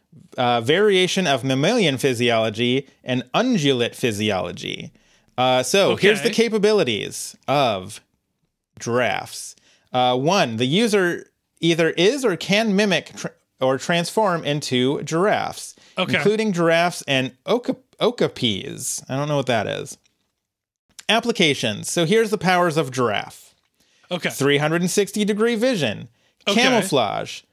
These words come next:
Speaker 2: All right.
Speaker 1: Charge, exclamation point.
Speaker 2: Ooh.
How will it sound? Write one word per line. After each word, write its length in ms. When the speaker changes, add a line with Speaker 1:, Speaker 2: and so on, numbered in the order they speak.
Speaker 2:
All 80
right. 100
Speaker 1:
Charge, 640
exclamation 720
point. 240
Speaker 2:
Ooh. 540